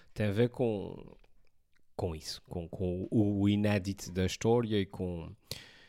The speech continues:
e com uma, com o fato de ser uma anomalia na, <coughs> no, no Matrix. Ahm,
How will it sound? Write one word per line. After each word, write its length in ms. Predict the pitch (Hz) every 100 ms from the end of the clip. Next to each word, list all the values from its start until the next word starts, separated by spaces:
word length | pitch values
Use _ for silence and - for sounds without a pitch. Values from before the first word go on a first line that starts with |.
| -
e 80 | 110
com 180 | - 107
uma, 460 | 95 95 92 90
com 120 | 90 -
o 40 |
fato 220 | - 95
de 40 | -
ser 40 |
uma 140 | 104 98
anomalia 640 | 98 98 95 95 92 90
na, 340 | 90 87 85 82 87 - - -
<coughs> 800 | - 135 - - - - - -
no, 240 | 104 104 - _ _ _ _ -
no 180 | 117
Matrix. 580 | 113 95 87 90 - - _ _ - - - - - -
Ahm, 760 | 156 147 143 139 135 139 139